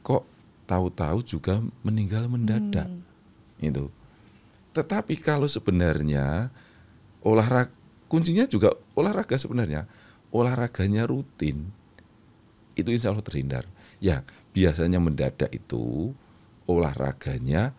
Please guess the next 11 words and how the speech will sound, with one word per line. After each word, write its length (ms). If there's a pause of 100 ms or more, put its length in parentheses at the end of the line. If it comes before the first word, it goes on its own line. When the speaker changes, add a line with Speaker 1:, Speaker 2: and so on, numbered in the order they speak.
(840)
Speaker 1:
justru 320
malah 300
olahraga 640
yang 220
sifatnya, 760 (840)
eh, 760
hiburan. 460 (1160)
Nggih, 220 (280)
karena 560 (300)
olahraga 680 (420)
seneng, 540